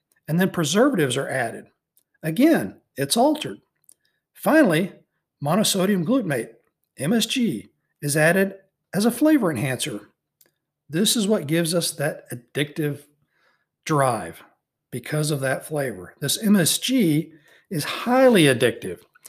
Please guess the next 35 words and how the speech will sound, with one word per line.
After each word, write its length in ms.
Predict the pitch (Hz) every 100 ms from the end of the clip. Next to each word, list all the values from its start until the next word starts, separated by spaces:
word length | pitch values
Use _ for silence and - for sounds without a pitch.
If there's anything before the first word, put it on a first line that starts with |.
| - _
and 140 | 147 147
has 160 | 131
long-term 600 | 139 147 190 170 165 156
health 280 | 123 165 165
implications, 800 | 151 127 131 139 127 135 131 - _ _ _ _ _ _
even 300 | 220 247 247
though 160 | 185 160
the 180 | 147 151
F 140 | 151
D 140 | 170 147
A 100 | 147
states 460 | - 160 156 151
that, 200 | 151 151 _ -
"Oh, 100 | 208
it 100 | 190
mu-, 160 | 190 214 -
it's 220 | 165 -
safe. 460 | - 175 151 - - _ _ _
It's 140 | 165 160
a 100 | 151
safe 380 | - 175 156 156
food 220 | 156 147
additive." 460 | - 127 110 78 - _ _ _ _ _ -
I 40 |
mean, 140 | 185 160
after 320 | 175 202 160
all, 160 | 160
the 100 | 127
government, 460 | 123 - 226 170 170 _ -
the 80 |
government 260 | 160 277 160
agency 380 | 143 131 - 120
wouldn't 380 | 131 233 214 117
tell 220 | 143 127
us, 220 | 117 -